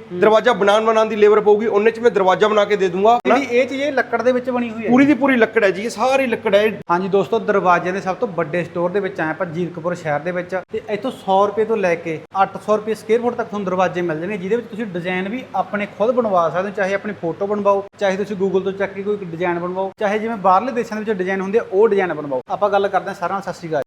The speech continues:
Speaker 2: ਜੀ, ਸਤਿ ਸ਼੍ਰੀ ਅਕਾਲ। ਅੱਜ ਤੁਹਾਨੂੰ ਜੋ ਅਸੀਂ ਦਰਵਾਜ਼ੇ ਦਿਖਾਉਣ ਵਾਲੇ ਹਾਂ, ਸੌ ਰੁਪਏ ਸਕੁਏਅਰ ਫੁੱਟ ਤੋਂ ਲੈ ਕੇ ਹਜ਼ਾਰ ਰੁਪਏ ਸਕੁਏਅਰ ਫੁੱਟ ਤੱਕ ਦੀ ਵੈਰਾਈਟੀ ਦਿਖਾਵਾਂਗੇ, ਜਿਹਦੇ ਵਿੱਚ ਤੁਹਾਡੇ ਬਜਟ ਫਰੈਂਡਲੀ ਦਰਵਾਜ਼ੇ ਵੀ ਆਉਣਗੇ। ਕਹਿਣ ਦਾ ਮਤਲਬ, ਜਿਹਦਾ ਕਸਟਮਰ ਦਾ ਬਜਟ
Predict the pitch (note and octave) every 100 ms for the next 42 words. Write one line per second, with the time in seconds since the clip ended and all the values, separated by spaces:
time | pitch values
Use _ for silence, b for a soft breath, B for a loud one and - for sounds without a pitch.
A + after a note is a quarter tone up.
0 | D3 D3+ C3 A#2 G#2 A2 F#2+ - F3 F3
1 | G#3 G#3 G#3 G3 G3+ G3+ F3 F3+ E3 E3
2 | F#3+ F3+ D#3 E3+ F3 D#3+ D#3 E3+ F#3+ -
3 | F3+ A#3 A3+ G3+ G3 G3 F3+ F3+ F#3 F#3
4 | D#3 D3+ G3 E3 C#3+ E3+ G#3 A3 G#3 G#3
5 | G3+ F#3 F3 E3+ F3 E3+ D#3+ F3 E3 C#3
6 | C#3 D3 F3+ G3+ B2+ G3 A#3 A#3 A#3 A3+
7 | A3 G#3 F#3+ E3 E3+ A#3 - G3+ F#3+ G3+
8 | G3 F#3 F3+ G3 G3+ F#3 F#3+ G3 G3 F#3+
9 | F#3 F#3+ F3+ F#3 F3 G3+ G3 F#3 F3 F3+
10 | F3+ E3 F3